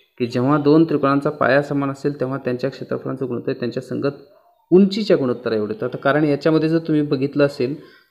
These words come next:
तर या ठिकाणी क्यूएस ही दोन्ही त्रिकोणांचा पाया आहे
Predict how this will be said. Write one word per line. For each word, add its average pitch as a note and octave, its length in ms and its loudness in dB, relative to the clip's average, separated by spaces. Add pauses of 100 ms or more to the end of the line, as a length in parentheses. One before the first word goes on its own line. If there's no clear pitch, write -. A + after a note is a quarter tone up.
तर B2+ 80 2
या C#3 180 4
ठिकाणी D#3+ 380 2
क्यूएस D#3 640 0
ही F3 80 2
दोन्ही D3 260 2
त्रिकोणांचा C#3+ 500 0
पाया C3 400 2
आहे B2 220 -4